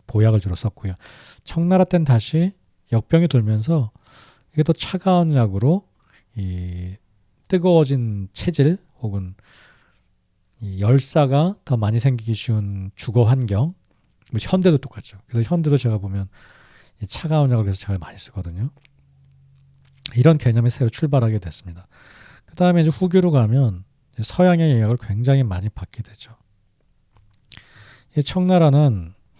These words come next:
이게 지금 청의 영역이거든요.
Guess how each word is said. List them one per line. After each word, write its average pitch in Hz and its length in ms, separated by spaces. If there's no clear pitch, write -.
이게 131 160
지금 147 180
청의 143 560
영역이거든요. 110 680